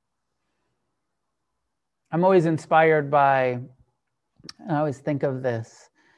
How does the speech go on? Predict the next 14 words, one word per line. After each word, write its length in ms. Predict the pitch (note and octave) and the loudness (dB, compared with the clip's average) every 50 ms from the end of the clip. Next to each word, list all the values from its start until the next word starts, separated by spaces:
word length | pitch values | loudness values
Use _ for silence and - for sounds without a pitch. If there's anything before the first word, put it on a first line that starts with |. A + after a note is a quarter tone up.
| _ _ _ _ - | _ _ _ _ -14
uh, 320 | D3+ B2 A#2+ - C2 - - - - - - E3 | -12 -10 -8 -8 -8 -10 -12 -14 -14 -12 -8 -4
the 120 | C#3+ D3+ | -4 -2
Dalai 320 | C3+ D3 C3+ C#3 C#3 C3 B2+ | 0 2 2 2 0 0 -2
Lama, 540 | B2+ A#2+ B2 B2+ B2+ A#2+ G#2+ F#2+ F#2+ - _ _ _ _ _ _ _ _ _ _ _ _ _ _ _ _ _ _ _ _ _ _ _ _ _ _ _ _ _ _ _ _ _ _ _ _ _ _ | -4 -4 -6 -6 -6 -6 -8 -10 -12 -16 _ _ _ _ _ _ _ _ _ _ _ _ _ _ _ _ _ _ _ _ _ _ _ _ _ _ _ _ _ _ _ _ _ _ _ _ _ _
who, 760 | - - E3+ D#3+ D3 D3 C#3 C3+ C3+ C3 B2+ B2+ B2+ B2 B2+ - _ _ _ _ _ _ _ _ _ - | -14 -8 -4 -4 -2 -2 -2 -2 -4 -4 -6 -6 -10 -12 -14 -20 _ _ _ _ _ _ _ _ _ -14
you 140 | D3+ D#3+ | -10 -8
know, 340 | C#3 C3 B2 A#2 A#2 A#2 - - | -8 -6 -6 -8 -8 -10 -12 -14
uh, 420 | C3+ B2 B2+ B2 - - - - - _ _ _ _ _ _ _ | -14 -12 -12 -12 -12 -12 -14 -16 -18 _ _ _ _ _ _ _
the 100 | - B2+ | -12 -12
genocide 920 | B2 B2 C3+ C#3+ C3+ C#3 D3+ D3 C#3 - - C#3+ A#2+ A2+ A2 G#2 A2 - | -12 -10 -8 -8 -6 -4 -4 -6 -6 -8 -8 -8 -6 -6 -6 -8 -10 -12
in 180 | A#2+ A#2 A2+ A2+ | -12 -14 -14 -14
Tibet 600 | - C3 B2 B2+ A#2+ A#2 A2 G#2+ - _ _ _ _ _ _ _ _ _ _ _ - | -14 -14 -12 -10 -10 -10 -10 -12 -16 _ _ _ _ _ _ _ _ _ _ _ -14
and 200 | C#3 B2+ B2 A#2+ | -12 -10 -8 -8
his 220 | A#2+ B2 A2+ A#2 | -8 -8 -10 -10